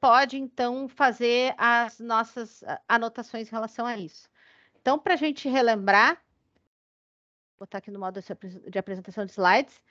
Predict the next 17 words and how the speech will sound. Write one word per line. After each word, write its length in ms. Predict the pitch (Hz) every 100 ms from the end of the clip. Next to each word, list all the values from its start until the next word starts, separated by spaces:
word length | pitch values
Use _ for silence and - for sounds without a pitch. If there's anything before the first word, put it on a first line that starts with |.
| _ _ _ _ _
aqui 360 | - 233 - 269
nós 280 | 254 226 _
temos 480 | 247 240 226 - -
o 140 | 220
nosso 680 | 220 214 208 - - 208 185
modelo 340 | 202 202 196 190
espacial, 800 | - 190 - 226 247 302 320
aqueles 380 | 240 - 214 208
que 140 | _ 202
estão 240 | - 208
familiarizados 720 | - 214 202 196 185 185 180
com 120 | -
o 20 | 190
nosso 160 | -
plano 220 | - 190
diretor 420 | 185 190 185 190 180
conhecem, 600 | 202 208 277 - 349